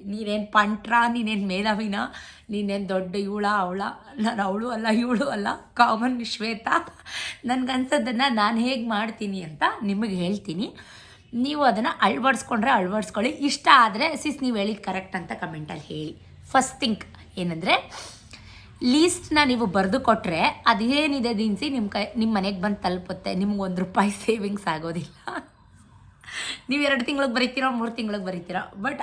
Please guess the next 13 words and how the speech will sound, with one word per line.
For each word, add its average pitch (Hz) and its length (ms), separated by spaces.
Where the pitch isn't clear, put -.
ಅದೇ 220 340
ನಿಮ್ಗೆ 247 420
ದುಡ್ಡು 208 200
ಬೇಕು, 208 400
ನಮ್ 196 180
ಕೈಯಲ್ಲಿ 190 360
ದುಡ್ಡು 185 220
ಇಟ್ಕೋಬೇಕು 185 500
ಅನ್ನೋದಾದ್ರೆ, 175 800
"ತಿಂಗ್ಳಿಗೆ 302 320
ಇಷ್ಟು 269 220
ಅಂತ 247 200
ಕೊಡಪ್ಪ, 208 460